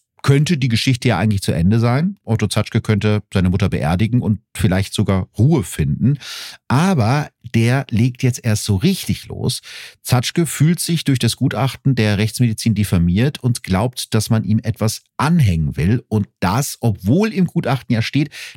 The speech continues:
dass eben keine Vergiftung nachgewiesen werden kann. Also eigentlich spricht ihn das Gutachten frei, in Anführungsstrichen.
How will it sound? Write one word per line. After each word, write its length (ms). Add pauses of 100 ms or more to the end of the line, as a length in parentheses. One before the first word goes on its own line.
dass 180
eben 380 (300)
keine 460
Vergiftung 640 (180)
nachgewiesen 760
werden 180
kann. 160
Also 140
eigentlich 320
spricht 360
ihn 140
das 160
Gutachten 540
frei, 260
in 80
Anführungsstrichen. 800